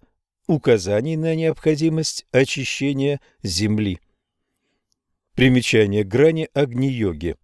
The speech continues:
Том третий, параграф четыреста шестьдесят первый. Нужны потрясения в планетном масштабе,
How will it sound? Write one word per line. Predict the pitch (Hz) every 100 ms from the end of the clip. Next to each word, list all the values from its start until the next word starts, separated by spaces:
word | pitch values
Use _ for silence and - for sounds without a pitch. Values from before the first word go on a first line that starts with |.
| _ _ _
Том | 135 113 98
третий, | 127 160 - 185 180 _ -
параграф | 113 113 110 107 -
четыреста | - 127 110 92 - 120
шестьдесят | - 107 98 110 127 110
первый. | - 120 85 78 76 _ _ _ _ _ _ _ _ _ _ _ _ _ _
Нужны | 113 139 139 120 151 220 - _
потрясения | 160 156 147 147 - 123 92 87 87
в | 85 -
планетном | 131 135 127 165 - 117 98
масштабе, | 92 98 - - 85 78 127